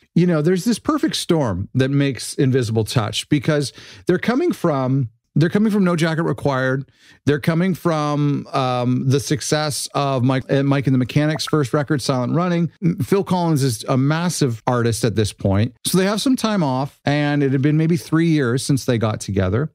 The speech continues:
And then there's this enormous confidence because M-, Mike and Phil and, and, and Tony had done some soundtracks and some solo work, and Mike and Phil were incredibly successful on their own. So there's an incredible amount of confidence that's happening in the songwriting process. And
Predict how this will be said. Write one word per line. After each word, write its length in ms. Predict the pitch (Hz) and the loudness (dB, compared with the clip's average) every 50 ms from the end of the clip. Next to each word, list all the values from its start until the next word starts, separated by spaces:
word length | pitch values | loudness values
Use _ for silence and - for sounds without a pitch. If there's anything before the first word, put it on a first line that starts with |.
| _ _ _ | _ _ _
And 120 | 175 202 | 0 2
then 80 | 220 240 | 4 2
there's 140 | 262 277 247 | 2 2 0
this 120 | 269 254 | 0 0
enormous 420 | 269 247 247 269 285 330 370 311 - | 2 2 2 2 2 2 2 0 0
confidence 680 | - - - 143 156 180 175 - 139 101 - 139 - | 0 0 0 0 0 0 0 0 0 0 -2 -4 -8
because 640 | - - 139 127 - 151 147 147 147 147 135 120 117 123 | -2 -2 -2 0 2 0 0 2 0 0 -2 -2 -2 0
M-, 180 | 127 131 135 151 | 0 0 0 0
Mike 300 | 147 139 160 220 208 - | 0 0 0 0 0 0
and 120 | 208 135 | -2 -2
Phil 420 | - - - 139 135 143 165 190 170 | -2 -2 -2 0 0 2 0 0 0
and, 140 | 135 127 123 | 0 0 2
and, 200 | 131 123 123 - | 0 0 2 2
and 140 | 123 117 | 0 0
Tony 280 | 107 - 139 143 147 143 | 0 0 2 2 2 2
had 80 | 135 117 | 2 2
done 140 | 135 127 | 0 0
some 140 | 113 - 123 | 0 0 -2
soundtracks 640 | 107 - 135 123 127 131 - 147 147 156 160 - - | 0 0 0 -2 -2 -2 -2 -2 -2 -2 -6 -2 0
and 120 | 139 123 | 0 0
some 140 | 110 - 120 | 2 0 -2
solo 360 | 107 - - 123 131 147 151 | 0 0 0 0 2 2 0
work, 280 | 156 160 165 170 170 - _ | 0 0 0 -2 -4 -4 _
and 300 | 143 139 135 131 127 123 | -2 0 0 2 2 2
Mike 240 | 123 139 160 - - | 2 0 0 0 0
and 120 | 180 139 | -2 -2
Phil 280 | - - 156 151 170 175 | 0 0 0 2 2 2
were 200 | 151 139 127 123 | 2 2 2 2
incredibly 460 | 120 117 - - 139 139 143 143 143 | 0 0 0 0 -2 0 0 0 0
successful 640 | 120 - 131 113 - - 123 117 110 - - 120 110 | 0 0 -2 -4 -2 -2 -2 -2 -2 -2 -2 0 0
on 160 | 110 107 104 | 2 2 2
their 160 | 104 101 101 | 2 2 0
own. 140 | 104 110 131 | 0 0 0
So 140 | 131 - 165 | 0 0 0
there's 180 | 156 170 170 165 | 0 2 0 0
an 140 | 170 156 | 0 0
incredible 580 | 156 156 139 113 - - 196 220 269 - 196 147 | 0 0 0 -2 -2 -2 -2 -2 0 0 0 0
amount 300 | 131 123 120 120 120 117 | 2 2 0 2 2 0
of 240 | 107 104 92 - _ _ _ _ | 0 0 -2 -6 _ _ _ _
confidence 560 | - - 139 165 196 - 202 139 113 95 - | 0 0 2 0 0 0 0 0 0 0 -2
that's 140 | - 110 - | -4 -4 0
happening 400 | - 117 113 107 113 110 104 101 | 0 0 0 0 0 0 2 2
in 80 | 101 98 | 2 0
the 60 | 101 | 0
songwriting 520 | - - 135 151 196 214 170 123 110 98 | 0 0 0 0 0 0 0 0 0 0
process. 440 | - 104 95 92 92 - 104 98 - | 0 -2 -2 -2 -2 -2 -2 -2 -2
And 300 | - 143 143 139 135 120 | -2 -2 0 0 0 -2